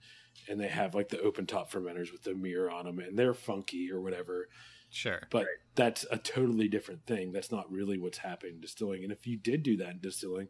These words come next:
Speaker 1: I think it would make a wretched distillate.
Speaker 2: And you'd have terrible yield.
Speaker 1: Yeah. So,
Speaker 2: Right?
Speaker 1: like
Speaker 2: 'Cause a lot of those, a lot of those,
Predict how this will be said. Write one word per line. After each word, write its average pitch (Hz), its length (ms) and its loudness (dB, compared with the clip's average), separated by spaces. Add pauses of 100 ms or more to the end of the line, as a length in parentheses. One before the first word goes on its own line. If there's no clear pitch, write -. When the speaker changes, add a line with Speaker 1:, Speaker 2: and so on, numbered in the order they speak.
(360)
Speaker 1:
I 110 80 -4
think 120 180 2
it - 40 2
would 110 160 4
make 107 380 -2
a 104 140 -4 (360)
wretched 113 580 2 (220)
distillate. - 500 -2 (240)
Speaker 2:
And 139 160 4
you'd 127 120 6
have 127 160 2
terrible 101 360 2
yield. 85 360 -8 (100)
Speaker 1:
Yeah. - 360 2 (180)
So, 107 160 0
Speaker 2:
Right? 120 180 8
Speaker 1:
like 113 140 8
Speaker 2:
'Cause 143 120 8
a 135 60 6
lot 143 240 12
of 151 100 10
those, 135 340 8 (280)
a 120 60 -4
lot 139 200 8
of 139 60 8
those, 123 260 4